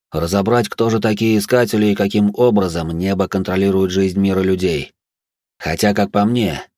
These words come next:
оно взирает не только на наш, но и на мир демонов. Чем больше я здесь нахожусь, тем больше прихожу к такому выводу. Закройте глаза и расслабьтесь.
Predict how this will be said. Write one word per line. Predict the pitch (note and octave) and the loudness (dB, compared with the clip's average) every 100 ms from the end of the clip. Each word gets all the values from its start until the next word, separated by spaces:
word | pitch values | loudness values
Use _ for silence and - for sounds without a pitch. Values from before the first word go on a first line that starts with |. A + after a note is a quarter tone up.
| _ | _
оно | - D#2 A2 | -12 -4 -2
взирает | G#2+ A#2 A2+ A2 G#2 | 0 0 2 0 0
не | G#2+ | 0
только | B2 A#2 G#2 | 0 0 0
на | G2 | 0
наш, | F2+ D2+ - - _ _ | -2 -4 -8 -10 _ _
но | F2 F#2 | -4 -2
и | |
на | G2 G2+ | 0 2
мир | G#2 | 0
демонов. | G2 B2 G#2 C#2+ - - _ _ _ _ _ _ | 2 0 0 -2 -10 -20 _ _ _ _ _ _
Чем | - A2+ B2+ | -2 0 2
больше | A#2+ C3 A#2 | 2 2 2
я | A#2 A2 | 0 2
здесь | A#2 G#2+ | 0 0
нахожусь, | A2 A2 A2+ C3 G2+ - - _ | -2 0 0 0 -2 -4 -14 _
тем | - E2+ F2+ | -8 -6 -2
больше | G#2 G2 G2+ | 0 0 -2
прихожу | G2 G2+ G2+ G#2 | -2 -2 0 -2
к | - | -2
такому | G2 G2+ G2 | -2 0 0
выводу. | G2 A2 F2 D2+ - _ _ _ _ _ - | 0 0 -2 -4 -8 _ _ _ _ _ -10
Закройте | E2+ F2 G2 G2+ G2+ | -6 -4 0 0 0
глаза | G2 G2+ G2+ G#2+ G#2 | 0 0 0 0 0
и | |
расслабьтесь. | G2+ G2+ F#2+ - - D#3 - | 0 -2 -4 -2 -4 -6 -8